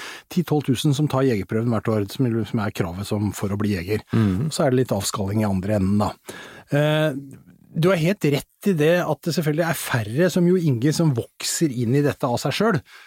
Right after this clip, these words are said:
Speaker 1: Eh, nå tas det et valg i voksen alder. Skal jeg begynne
Speaker 2: Mm.
Speaker 1: med golf, eller skal jeg begynne å jakte? Ikke
Speaker 2: Ja,
Speaker 1: sant? Og så
Speaker 2: ja.
Speaker 1: tar man jegerprøven heller enn green card, eller, eller hva det måtte være som man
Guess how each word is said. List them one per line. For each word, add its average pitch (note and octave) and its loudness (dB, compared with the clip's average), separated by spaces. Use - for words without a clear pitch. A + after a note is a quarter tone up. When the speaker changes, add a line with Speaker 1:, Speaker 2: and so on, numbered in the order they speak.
Speaker 1:
Eh, D3 4
nå D3+ 4
tas - -8
det C3+ -2
et B2+ -2
valg A#2+ 0
i C#3+ 4
voksen C3+ 0
alder. D3 0
Skal G3+ 0
jeg D3+ 4
begynne C#3+ 2
Speaker 2:
Mm. - 4
Speaker 1:
med D3+ 2
golf, G#3+ -2
eller G3+ 0
skal F#3 -2
jeg - 0
begynne C3+ 2
å A#2+ 2
jakte? F#2+ -6
Ikke B2+ 0
Speaker 2:
Ja, G#2+ 2
Speaker 1:
sant? B3 0
Og E3+ 2
så B2 0
Speaker 2:
ja. E3 0
Speaker 1:
tar C3 -2
man E3 2
jegerprøven C#3 0
heller B2 2
enn C3+ 2
green A2 0
card, B2+ -2
eller, C3+ 2
eller C#3 2
hva B2 0
det C#3+ 0
måtte C#3+ 0
være G#2+ -2
som C3+ -4
man B2+ 0